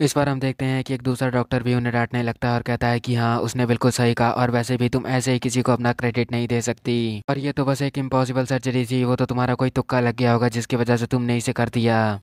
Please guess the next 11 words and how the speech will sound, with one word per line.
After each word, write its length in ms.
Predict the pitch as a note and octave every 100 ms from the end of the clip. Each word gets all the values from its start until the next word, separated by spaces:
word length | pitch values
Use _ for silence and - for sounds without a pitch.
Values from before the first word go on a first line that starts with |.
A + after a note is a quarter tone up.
| C#3+
नहीं 140 | C#3+
तो 100 | D3
इस 80 | C#3
चीज़ 160 | C#3+ C#3
को 100 | C3+
करना 280 | C#3 C3
तो 140 | C3+ C3
बिल्कुल 280 | C3 C#3+ C3
ही 80 |
नामुमकिन 520 | C3 C3 B2+ B2 C3 A#2+
था। 480 | B2 A#2+ A#2 A2